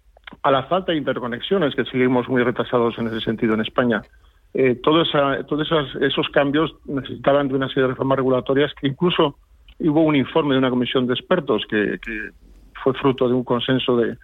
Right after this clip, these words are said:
agentes sociales y económicos del gobierno de entonces, que era el gobierno popular, eh, hablamos del año dos mil dieciocho, de las fuerzas políticas, y esa comisión de expertos, pues, emitió un informe con fecha diecinueve de abril,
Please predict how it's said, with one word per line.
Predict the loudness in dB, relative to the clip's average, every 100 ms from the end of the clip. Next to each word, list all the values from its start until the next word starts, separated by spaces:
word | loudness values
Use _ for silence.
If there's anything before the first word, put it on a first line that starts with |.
| -18 -10
agentes | -6 -2 0 0
sociales | 0 0 0 0
y |
económicos | 0 2 2 2 2 0
del | 0
gobierno | 0 0 2 0
de |
entonces, | 0 -2 0 -2 -2
que | -2
era | 0
el |
gobierno | 0 0
popular, | -2 0 2 2 2 -8 -20 -20 _
eh, | -4
hablamos | 0 0 2
del | 2
año | 2
dos | 0
mil | 2 2
dieciocho, | 2 2 0 2 0 0
de | 0 2
las | 2 0
fuerzas | -2 -2 -2 0
políticas, | 0 2 2 2 0 -2
y | 2 2
esa | 4 0
comisión | 0 -4 0 0 0
de |
expertos, | -2 0 -2 0 -4 -6 _ _ _ _
pues, | -4 0
emitió | 2 2 2
un | 2
informe | 2 2 2 2 0
con | -2 -4
fecha | -4 0 2
diecinueve | 0 0 0 2
de |
abril, | 2 2 0 -2